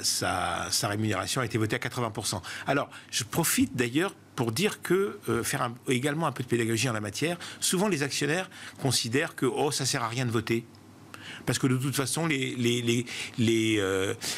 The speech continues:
les résolutions passent à quatre-vingts, quatre-vingt-dix, voire quatre-vingt-dix-neuf pour cent. Si ça sert, parce que pour une entreprise, une,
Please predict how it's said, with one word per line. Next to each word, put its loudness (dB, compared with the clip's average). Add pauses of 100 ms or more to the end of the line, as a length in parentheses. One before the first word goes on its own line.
(240)
les 4
résolutions 2
passent -2
à -2
quatre-vingts, -2
quatre-vingt-dix, -2
voire 2
quatre-vingt-dix-neuf -2
pour -8
cent. -4 (540)
Si 2
ça 2
sert, 0
parce -4
que 2
pour 2
une 6
entreprise, -2 (480)
une, 4